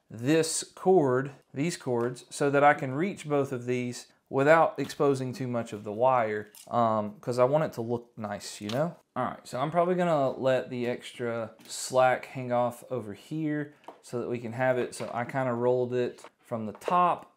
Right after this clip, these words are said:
over to the side. And then what you're gonna do is you're gonna take this wiry piece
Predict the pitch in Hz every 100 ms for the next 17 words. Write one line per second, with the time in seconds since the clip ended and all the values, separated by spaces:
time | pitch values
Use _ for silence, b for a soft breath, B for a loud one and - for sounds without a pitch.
0 | - 135 123 120 110 101 - 160 131 113
1 | 110 - _ - 139 180 233 208 208 175
2 | 170 143 143 139 127 127 151 156 165 123
3 | 139 123 123 135 156 151 185 185 180 -